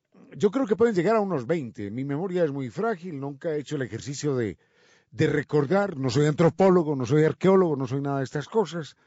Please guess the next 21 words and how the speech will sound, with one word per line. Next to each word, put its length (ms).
No 100
soy 140
biólogo 480
y 160
nunca 300
he 20
hecho 140
el 80
ejercicio 440
de, 200
de 140
averiguar 540
cuántos 760
y 140
cómo 240
se 80
llamaban 540
nuestros, 600
nuestros 400
tíos 260
abuelos. 580